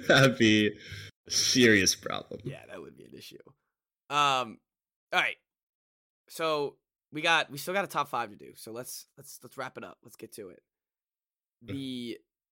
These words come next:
Speaker 2: what, what are we doing this week, Chris? What's, what's the top five?
Speaker 1: It was your idea. We got top five smells. Old
Speaker 2: Yep.
Speaker 1: school top five.
Speaker 2: Old school. So get ready
Speaker 1: Very
Speaker 2: for
Speaker 1: old
Speaker 2: not
Speaker 1: school.
Speaker 2: a lot of al-, an-, analysis. Just, oh yeah, good smell.
Speaker 1: <laughs>
Speaker 2: Just get ready for that. Oh,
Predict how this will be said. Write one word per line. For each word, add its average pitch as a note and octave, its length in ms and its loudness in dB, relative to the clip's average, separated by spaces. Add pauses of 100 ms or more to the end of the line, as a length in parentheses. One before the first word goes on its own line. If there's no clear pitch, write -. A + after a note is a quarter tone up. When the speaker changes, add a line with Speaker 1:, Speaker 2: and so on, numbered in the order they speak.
(200)
Speaker 2:
what, C3 260 -8
what D#3 100 -4
are - 20 -6
we D3 80 -6
doing D#3 200 -6
this B2+ 140 -10
week, - 120 -18
Chris? - 400 -18
What's, - 240 -14
what's B2+ 140 -14
the - 60 -16
top B2 200 -8
five? G2+ 240 -12 (1500)
Speaker 1:
It - 120 -12
was D#2 220 -8
your E2+ 140 0
idea. F#2 500 2
We D#2 100 -6
got E2 160 -4
top F#2 200 -6
five G2 240 -2
smells. - 560 -4 (680)
Old G#2+ 100 4
Speaker 2:
Yep. G3+ 100 4
Speaker 1:
school G#2 260 -2
top C#2+ 280 -4
five. A1+ 320 -6
Speaker 2:
Old G3 280 0
school. F3+ 600 -2 (100)
So B2+ 400 -10
get G3 220 0
ready F#3 220 4
Speaker 1:
Very F#3+ 180 6
Speaker 2:
for D3 160 -2
Speaker 1:
old C#3 100 -6
Speaker 2:
not F#3 280 6
Speaker 1:
school. G#3+ 80 4
Speaker 2:
a - 20 4
lot G3 160 8
of F#3+ 100 4
al-, E3+ 300 4
an-, D#3 140 -8 (100)
analysis. E3 720 -2
Just, C#3 400 -8 (260)
oh D#3+ 120 -4
yeah, D3+ 200 -4 (100)
good B2+ 140 -12
smell. C4 280 6
Speaker 1:
<laughs> - 0 -
Speaker 2:
Just G#3 520 6
get C#3 120 -4
ready D#3+ 180 -2
for C#3+ 140 -12
that. A2 260 -10
Oh, C#3 220 -2